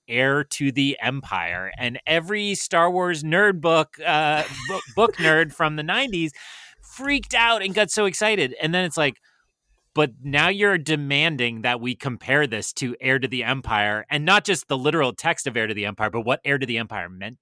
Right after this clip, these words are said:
Speaker 1: to us." And so I think that's danger-, that's playing with fire, <laughs> right? Of getting the fans hyped up in a certain direction to then go in a new direction, as it should go in a new direction. They shouldn't just adapt those books.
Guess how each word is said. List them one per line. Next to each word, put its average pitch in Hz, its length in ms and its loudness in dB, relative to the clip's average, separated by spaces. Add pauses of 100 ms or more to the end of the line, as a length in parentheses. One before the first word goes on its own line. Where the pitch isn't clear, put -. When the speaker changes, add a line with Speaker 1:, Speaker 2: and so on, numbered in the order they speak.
Speaker 1:
to 95 100 -18
us." - 320 -20 (440)
And 139 160 -2
so 170 80 0
I 160 100 4
think 185 160 -8
that's 147 280 0 (280)
danger-, 127 420 -2
that's 139 180 -2
playing 147 260 -2
with 107 140 -6
fire, 120 440 0
<laughs> 113 100 -4
right? 156 220 0
Of 143 180 0
getting 151 280 2
the 135 80 -2
fans 147 380 -2
hyped 127 240 -2
up 131 180 -2
in 117 80 -8
a 104 60 -8
certain 113 320 -8
direction 117 560 -4
to 120 120 -10
then 110 400 -2 (480)
go 160 240 4
in 170 80 2
a 175 40 0
new 214 180 0
direction, 147 420 -2
as 180 160 2
it 202 80 -8
should 262 240 -2
go 156 160 4
in 131 60 -2
a 127 60 -4
new 107 160 -6
direction. 95 420 -10
They 143 80 -8
shouldn't 202 360 -6
just 117 200 -8
adapt 92 340 -8
those 98 200 -16
books. - 400 -20